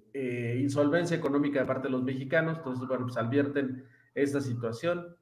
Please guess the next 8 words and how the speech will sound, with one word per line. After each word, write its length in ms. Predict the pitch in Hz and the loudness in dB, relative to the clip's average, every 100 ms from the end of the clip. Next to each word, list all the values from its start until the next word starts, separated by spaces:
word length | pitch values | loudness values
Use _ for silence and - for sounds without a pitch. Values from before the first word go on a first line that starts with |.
| - | -10
Eh, 280 | 110 110 110 | -6 -4 -4
lo 100 | 110 | -6
que 100 | 123 | -8
preocupa, 480 | - 202 180 185 | -8 -4 -2 0
rápido, 580 | 170 170 175 175 160 147 | 2 4 2 0 0 0
te 100 | 139 | -2
comento 480 | - 139 151 156 156 | -4 -2 -2 -2 -4
que 340 | 170 175 170 | -4 -6 -6